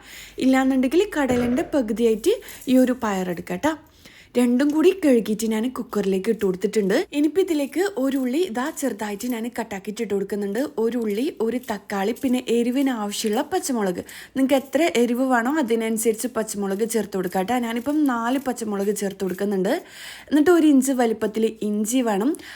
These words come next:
ആറോ ഏഴോ എട്ടോ അല്ലി വെളുത്തുള്ളി. വെളുത്തുള്ളി കുറച്ച് കൂടിയാലും കുഴപ്പമൊന്നുമില്ല. ഞാനിപ്പം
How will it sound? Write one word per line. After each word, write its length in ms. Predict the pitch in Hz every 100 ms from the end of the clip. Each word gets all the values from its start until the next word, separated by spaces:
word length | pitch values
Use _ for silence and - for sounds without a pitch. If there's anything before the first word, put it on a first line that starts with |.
| - -
ആറോ 520 | 233 233 233 285 320
ഏഴോ 400 | 226 220 220 240 -
എട്ടോ 280 | 220 - 233
അല്ലി 220 | 214 208 311
വെളുത്തുള്ളി. 560 | 285 240 233 190 180 -
വെളുത്തുള്ളി 380 | 233 233 269 302
കുറച്ച് 280 | 302 294
കൂടിയാലും 560 | 302 262 247 226 220 226
കുഴപ്പമൊന്നുമില്ല. 760 | 220 214 196 175 196 196 226 370 - - -
ഞാനിപ്പം 380 | 247 269 277 320